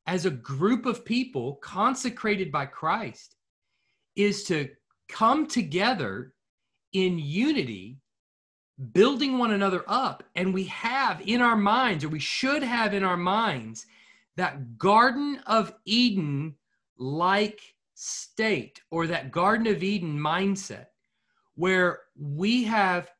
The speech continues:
fellowship with God, we ha-, we are walking in, in union with, with Christ, and we are seeking to spread his rule and his reign, his dominion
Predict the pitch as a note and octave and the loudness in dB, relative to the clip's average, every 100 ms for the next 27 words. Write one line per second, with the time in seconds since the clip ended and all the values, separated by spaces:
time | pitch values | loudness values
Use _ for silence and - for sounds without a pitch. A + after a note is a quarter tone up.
0 | _ - - - G#3+ A3+ C4 C#4 - C4+ | _ -20 -20 -2 2 6 6 6 2 -2
1 | C4 C4+ C4 - F3+ D#3+ E3 E3 _ _ | -2 -4 -4 0 2 4 2 -2 _ _
2 | _ _ _ _ D3 G3+ F#3+ F#3 D#3+ D#3 | _ _ _ _ -2 0 0 0 -2 0
3 | G3 D#3 C3+ A#2+ B2+ F3+ B3 B3 B3 B3 | 2 2 0 -2 2 4 4 4 0 0
4 | G3 G3 F#3+ F#3 - _ - E3+ D#3+ D3+ | 0 0 0 -2 -8 _ -10 -6 -6 -6
5 | - B2+ D3+ A3 C4+ C4+ C4 B3+ - - | -10 -6 0 0 2 0 0 -2 -4 -4
6 | G3+ G#3+ - A3+ F3+ E3 D#3+ - _ _ | -2 -2 -4 0 0 0 -6 -18 _ _
7 | _ _ _ _ _ _ - F#3 F3+ D#3 | _ _ _ _ _ _ -4 -2 -2 0
8 | G#3+ C4 A#3+ - - B3+ C4+ C4 D3 C#3+ | 2 2 2 -2 -4 0 0 -2 -6 -6
9 | D3 C#3+ _ _ _ - F#3 - - - | -10 -14 _ _ _ -4 -4 -4 -12 -4
10 | G3+ A#3 A#3+ G3 F#3 C#3+ D3+ G3 A#3 B3 | 0 2 2 2 2 0 -2 0 2 0
11 | G#3+ G3+ D#3 F#3 E3+ E3 F#3+ G3 G3 A3+ | 0 0 0 0 0 -2 -2 0 2 2
12 | G#3+ E3 | 2 0